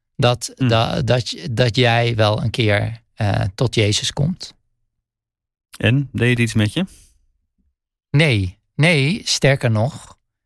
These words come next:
Speaker 1: bij mij werkt het een beetje averechts.
Speaker 2: Hmm.
Speaker 1: Als ik, eh, bij dat koor allemaal liedjes over Jeruzalem zong de hele tijd en de hele tijd met die Joden bezig was, dacht ik, "Ja,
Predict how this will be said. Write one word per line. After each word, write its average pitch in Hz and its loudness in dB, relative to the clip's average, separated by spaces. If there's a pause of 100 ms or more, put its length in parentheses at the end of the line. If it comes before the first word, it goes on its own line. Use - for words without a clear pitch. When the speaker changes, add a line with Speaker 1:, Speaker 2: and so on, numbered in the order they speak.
(360)
Speaker 1:
bij 123 2
mij 165 2
werkt 135 2
het 120 -2
een 135 -6
beetje 123 0
averechts. 135 0
Speaker 2:
Hmm. 107 4
Speaker 1:
Als 135 0
ik, 135 0
eh, 110 2 (380)
bij 120 2
dat 117 -2
koor 135 2
allemaal 131 0
liedjes 143 0
over 120 2
Jeruzalem 120 2
zong 107 2
de 117 0
hele 107 0
tijd 104 0
en 117 -2
de 110 0
hele 147 0
tijd 113 0
met 117 -2
die 127 -2
Joden 131 0
bezig 107 0
was, 101 -2 (580)
dacht - -2
ik, 117 -4
"Ja, 110 -2